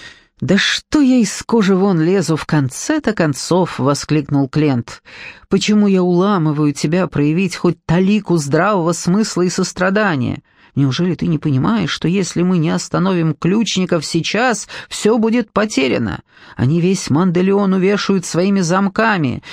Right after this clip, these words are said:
будут смотреть в каждую скважину, всех держать за горло». «Но тебе-то что?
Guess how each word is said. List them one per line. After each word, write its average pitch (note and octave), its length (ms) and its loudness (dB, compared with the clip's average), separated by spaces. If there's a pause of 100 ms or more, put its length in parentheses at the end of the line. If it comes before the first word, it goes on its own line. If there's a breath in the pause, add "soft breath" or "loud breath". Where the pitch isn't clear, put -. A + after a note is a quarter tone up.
(160 loud breath)
будут E3 320 2
смотреть E3+ 540 -2
в - 80 -12
каждую E3+ 380 0
скважину, D#3+ 680 0
всех F#3+ 360 0
держать F3+ 460 -2
за E3+ 140 2
горло». E3+ 580 2 (960)
«Но F#3 320 2
тебе-то F#3+ 960 -2
что? D3+ 880 -2